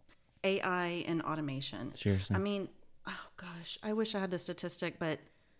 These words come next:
Speaker 1: a huge number of people are employed in this country. Like, one of the few working class jobs that are left for people is truck driving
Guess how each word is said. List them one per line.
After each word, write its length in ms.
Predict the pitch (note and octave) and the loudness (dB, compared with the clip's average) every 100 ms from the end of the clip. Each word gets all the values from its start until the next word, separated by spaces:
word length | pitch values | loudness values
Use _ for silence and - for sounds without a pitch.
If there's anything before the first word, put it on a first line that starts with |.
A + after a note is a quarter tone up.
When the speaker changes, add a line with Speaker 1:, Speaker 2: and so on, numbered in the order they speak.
| - | -12
Speaker 1:
a 60 | F#3 | -8
huge 560 | D#3+ - A3 G#3+ G#3+ G#3+ | -8 -4 0 2 2 0
number 360 | G3 F#3+ F3 | 0 0 -2
of 140 | E3 - | -4 -6
people 640 | E3 D#3 D3+ D3+ D3+ D#3 | -6 -4 -4 -2 -4 -8
are 120 | - E3 | -4 -4
employed 380 | D#3 E3 D#3+ | -2 -2 -2
in 60 | D#3+ | 0
this 160 | D#3+ - | 0 0
country. 420 | D#3+ D3+ D3+ D3 | -4 -2 -2 -2
Like, 220 | F3 D3 | -2 -2
one 180 | E3+ G3 | 0 0
of 80 | G#3+ | 0
the 60 | |
few 240 | G#3+ G3 F#3 | 0 -2 -2
working 320 | D#3+ D#3 G3+ | -2 -2 -4
class 240 | G3 G#3 | -4 -4
jobs 300 | - A#3+ A#3+ | -4 -4 -4
that 80 | F#3+ | -4
are 80 | E3 | -2
left 380 | D#3 D3 D3+ - | -2 -2 -4 -8
for 140 | - | -12
people 440 | D3+ E3 D3+ D#3+ D#3+ | -12 -10 -6 -4 -4
is 320 | D#3 D#3 - | -4 -4 -4
truck 200 | - C4+ | -6 -8
driving 480 | F3 D3+ D3 C#3+ | -4 -4 -2 -2